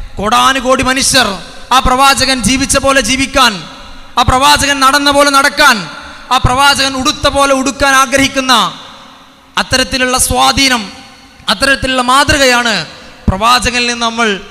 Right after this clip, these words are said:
ഹൃദയത്തോട് ചേർത്ത് വെക്കേണ്ടത്. ആ പ്രവാചകനെ നമ്മൾ മാതൃകയാക്കേണ്ടതുണ്ട്. എങ്ങനെയെന്നാൽ, "വമാ ആതാക്കുമുർ റസൂലു ഫഖുദൂഹു വമാ നഹാക്കും അൻഹു ഫൻതഹു." ആ പ്രവാചകൻ കൊണ്ടുവന്നത് മുഴുവൻ ജീവിതത്തിൽ കൊണ്ടുവരികയും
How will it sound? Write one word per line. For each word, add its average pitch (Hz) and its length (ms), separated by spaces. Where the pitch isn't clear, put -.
ഹൃദയത്തോട് 240 500
ചേർത്ത് 240 320
വെക്കേണ്ടത്. 208 580
ആ 240 40
പ്രവാചകനെ 269 580
നമ്മൾ 269 180
മാതൃകയാക്കേണ്ടതുണ്ട്. 262 1200
എങ്ങനെയെന്നാൽ, 247 800
"വമാ 226 180
ആതാക്കുമുർ 262 840
റസൂലു 269 340
ഫഖുദൂഹു 254 920
വമാ 240 280
നഹാക്കും 247 680
അൻഹു 240 260
ഫൻതഹു." 214 680
ആ 226 60
പ്രവാചകൻ 269 580
കൊണ്ടുവന്നത് 285 600
മുഴുവൻ 285 520
ജീവിതത്തിൽ 247 460
കൊണ്ടുവരികയും 247 840